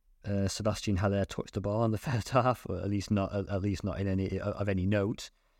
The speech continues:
Um, I, I couldn't help but think or, or draw the comparisons with, with Harry Kane and his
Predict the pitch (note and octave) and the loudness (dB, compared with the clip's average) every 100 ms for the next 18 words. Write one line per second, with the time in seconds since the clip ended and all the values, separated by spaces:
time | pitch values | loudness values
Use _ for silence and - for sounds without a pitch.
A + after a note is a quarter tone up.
0 | _ _ - G#2 G2+ G2 F#2+ F#2+ _ - | _ _ -2 0 2 2 2 0 _ -20
1 | - G#2 - F2+ - B2 A2+ - B2 A2+ | -8 -6 -4 -6 0 2 2 2 2 2
2 | - G#2+ - A2 A2 - - - _ - | 0 -4 0 2 2 -2 -12 -20 _ -8
3 | A2 G2 G2+ G#2 G2 G#2+ A2 - A2+ A#2 | -2 0 0 -2 0 0 0 0 0 2
4 | D3 C#3+ G2+ F#2+ G2+ G2 - _ _ A2+ | 0 0 0 0 -2 -2 -6 _ _ 0
5 | A2 G#2 - - G#2 G#2+ C3 C3+ C3 G#2 | 2 0 -4 -2 0 2 2 4 2 0
6 | _ - G#2 G2+ A#2+ - | _ -10 -4 0 0 -2